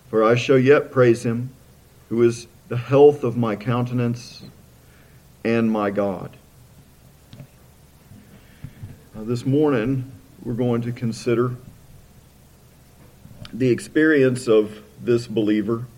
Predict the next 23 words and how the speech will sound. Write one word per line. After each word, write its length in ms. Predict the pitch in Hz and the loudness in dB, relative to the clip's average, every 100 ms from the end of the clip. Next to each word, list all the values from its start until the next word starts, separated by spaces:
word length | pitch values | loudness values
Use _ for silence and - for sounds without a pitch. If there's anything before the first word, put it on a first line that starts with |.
| - - _ _ _ - - | -20 -20 _ _ _ -20 -12
And 100 | 101 | -4
this 160 | 120 120 | -4 -2
psalm 400 | 143 135 131 120 | 0 0 0 0
is 160 | 104 | -2
not, 520 | 117 117 113 110 95 - - - - - | -2 -4 -2 -4 -6 -10 -20 -20 -20 -18
um, 340 | 95 127 127 - _ - - - - - | -16 -16 -18 -20 _ -20 -20 -20 -20 -8
marked 520 | 120 151 135 120 - | -2 2 2 0 -6
as 160 | 110 | -8
one 180 | 113 110 | -6 -6
of 180 | 101 104 | -6 -2
David's, 600 | 113 113 95 98 - - - - - - - - | 2 2 2 -2 -4 -18 -20 -20 -20 -20 -20 -4
but 520 | 120 120 127 143 - | 4 6 6 4 -2
it, 300 | 117 107 - | -2 -2 -2
uh, 300 | 101 95 87 - - - - - | -6 -6 -8 -12 -16 -20 -20 -20
certainly 500 | - 143 135 117 113 | 2 4 4 0 -2
would 180 | 107 | -2
match 540 | 95 104 104 107 - - - _ - _ | -2 -2 -4 -6 -10 -18 -20 _ -20 _
events 500 | 123 120 120 117 - | -6 0 0 0 -2
in 80 | 110 | -8
his 240 | 110 98 95 | -8 -8 -4
life. 520 | 92 95 110 - - _ _ _ - - - _ - - - - _ _ - _ | -2 -2 -4 -14 -20 _ _ _ -20 -20 -20 _ -20 -20 -20 -20 _ _ -20 _
But 120 | - 131 | 0 4
really, 580 | 156 208 143 147 - | 10 10 10 6 -2